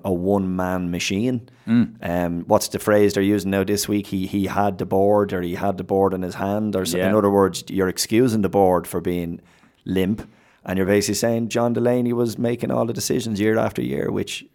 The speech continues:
Speaker 1: we know how that ended up now.
Speaker 2: Yeah.
Speaker 1: So
Speaker 2: Yeah, yeah, and
Speaker 1: pretty disastrous.
Speaker 2: of course, now there's, what, fifty-five million they're talking about in debt. Uh,
Speaker 1: Mm.
Speaker 2: twenty thirty before they think they'd have a chance of paying off the stadium.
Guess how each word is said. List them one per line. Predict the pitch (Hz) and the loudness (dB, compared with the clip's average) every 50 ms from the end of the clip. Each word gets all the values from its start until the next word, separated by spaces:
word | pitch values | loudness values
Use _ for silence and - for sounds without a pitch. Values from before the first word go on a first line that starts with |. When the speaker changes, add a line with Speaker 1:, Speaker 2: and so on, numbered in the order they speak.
| - - - | -20 -18 -14
Speaker 1:
we | - 90 92 92 | -10 -8 -6 -6
know | 92 95 92 | -6 -4 -4
how | 87 87 | -4 -4
that | 92 101 107 | -2 -2 -2
ended | 117 117 104 90 87 | -2 -2 -4 -4 -4
up | 90 90 - | -6 -6 -6
now. | - 95 92 | -6 -4 -2
Speaker 2:
Yeah. | 92 98 104 | -2 -2 -2
Speaker 1:
So | 101 101 98 - - - _ _ - - | -2 -4 -6 -8 -10 -14 _ _ -18 -10
Speaker 2:
Yeah, | - 101 98 101 98 | -6 -4 -2 -2 0
yeah, | 95 101 104 107 104 98 92 107 | 0 0 0 0 0 0 0 0
and | 110 98 | 2 2
Speaker 1:
pretty | 110 113 110 | 2 2 2
disastrous. | 98 98 92 98 92 90 90 - - - 87 - - - - _ - | 2 0 0 0 0 0 -2 -2 -4 -6 -8 -8 -10 -12 -16 _ -20
Speaker 2:
of | - - | -16 -6
course, | - - 87 90 - - | -2 0 0 0 -2 -4
now | 95 90 90 | -2 -2 -2
there's, | 80 85 80 - - - - - - - - | -2 -2 -4 -6 -8 -12 -14 -14 -16 -14 -12
what, | - 85 | -12 -8
fifty-five | - - 101 - - 92 - 98 95 92 87 82 | -4 -4 -4 -4 -4 -6 -2 0 0 0 0 0
million | 90 95 92 92 92 90 | 0 0 0 0 0 0
they're | 87 85 | -2 -2
talking | - 92 87 87 - - 87 | 0 2 2 2 0 -2 -4
about | 80 85 87 87 85 - | -4 -2 0 0 0 -2
in | - 92 82 82 80 | -4 -6 -6 -6 -6
debt. | 78 - 87 87 90 82 - - - - - - _ _ - | -4 -2 -2 0 -2 -2 -6 -10 -18 -20 -20 -20 _ _ 0
Uh, | 95 | 2
Speaker 1:
Mm. | 101 95 80 - 101 98 - _ _ - | 2 2 0 -4 -8 -12 -14 _ _ -8
Speaker 2:
twenty | - - 98 95 92 92 | -4 -4 -2 -2 -2 -4
thirty | 78 - 98 95 95 - 87 | -4 0 0 0 0 -2 -4
before | 78 - 78 - 87 87 85 78 | -6 -6 -2 0 0 0 0 0
they | 80 80 | -2 -6
think | 76 - - - 90 85 - | -8 -8 -10 -8 -8 -8 -6
they'd | 82 76 | -8 -6
have | - 85 85 | -4 -4 -4
a | 80 76 | -4 -4
chance | - - 87 87 82 - | -4 -4 -6 -6 -6 -8
of | 85 - | -10 -10
paying | - 85 85 85 85 80 | -8 -6 -6 -6 -4 -4
off | 82 85 85 82 - | -4 -4 -4 -6 -6
the | 85 | -10
stadium. | 85 - 90 87 87 85 82 85 85 80 | -10 -6 -4 -4 -4 -2 -2 -4 -4 -4